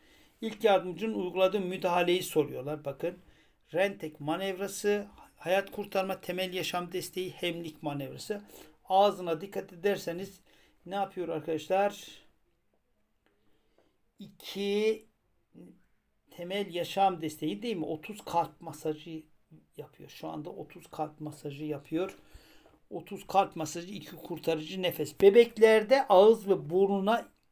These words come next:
iki nefes veriyoruz arkadaşlar. Çocuklarda ve yetişkinlerde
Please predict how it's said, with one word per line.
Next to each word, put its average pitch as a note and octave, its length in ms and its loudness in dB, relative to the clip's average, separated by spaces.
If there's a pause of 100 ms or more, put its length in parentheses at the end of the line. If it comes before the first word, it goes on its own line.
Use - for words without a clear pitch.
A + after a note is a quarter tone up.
(400)
iki - 280 -10
nefes F#3 460 -4
veriyoruz D#3+ 480 2
arkadaşlar. D#3 400 -2 (140)
Çocuklarda F#3+ 600 -2
ve E3 60 0
yetişkinlerde E3 1080 0